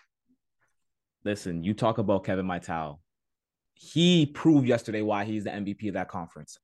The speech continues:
He is the best receiver in Canadian football by a large, Canadian university football by a large margin. Like, a large margin right now.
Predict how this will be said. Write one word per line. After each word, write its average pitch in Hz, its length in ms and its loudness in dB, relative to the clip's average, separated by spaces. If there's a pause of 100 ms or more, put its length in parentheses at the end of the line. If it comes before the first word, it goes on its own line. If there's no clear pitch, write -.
He 208 240 -4
is 202 120 -4
the 123 100 -2
best 110 380 -4
receiver 98 680 -8 (520)
in 101 440 0 (340)
Canadian 110 800 -2 (380)
football 92 760 -2
by 104 260 -2
a 92 60 -4
large, 101 520 -2
Canadian 120 280 -4
university 120 380 -2
football 82 380 -10 (220)
by 117 160 4
a 101 80 2
large 107 600 4
margin. 92 520 -4 (640)
Like, - 200 0
a 113 80 4
large 117 840 4
margin 95 640 0 (100)
right 82 180 -2
now. 82 240 -8